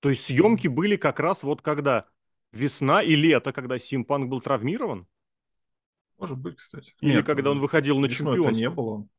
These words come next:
Speaker 1: Ну, апрель,
Speaker 2: Он
Speaker 1: май.
Speaker 2: выходил.
Speaker 1: Когда он выходил на чемпионский уровень. То есть, э, он при этом еще и в-, с-, снимался в какой-то киношке. Просто это совершенно по-новому показывает вообще отношение к, к чему бы то ни было.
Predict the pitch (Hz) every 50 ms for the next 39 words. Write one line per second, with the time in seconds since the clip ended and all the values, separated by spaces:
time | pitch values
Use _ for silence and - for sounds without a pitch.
0 | _ _ 139 143 147 135 123 131 - 175 165 156 131 123 123 139 131 110 107 101
1 | - 78 76 - 123 - - _ _ _ _ _ _ _ _ _ _ _ _ -
2 | 131 135 151 156 143 139 - 160 151 151 156 151 139 - - 156 131 - 165 151
3 | 131 - - 156 160 156 135 123 104 101 101 101 117 113 110 - - 131 143 160
4 | 165 170 170 170 - - 160 156 185 180 190 160 143 135 - - 170 165 156 143
5 | 123 127 127 127 127 131 139 151 151 127 117 - - - - 170 156 - - 156
6 | 156 151 147 147 - - 123 - 147 - - - 143 127 - 160 151 147 123 -
7 | - - 117 - - - - - - 160 160 - 202 - - - 214 202 156 -
8 | 185 180 196 220 208 160 151 147 139 127 - 156 147 - 185 170 156 123 131 131
9 | 135 113 - 127 - - 156 135 - - 147 - - 175 156 139 131 120 117 -
10 | - 127 120 117 113 110 104 104 107 107 - 131 123 - - 156 147 120 - -
11 | 147 156 156 131 117 107 104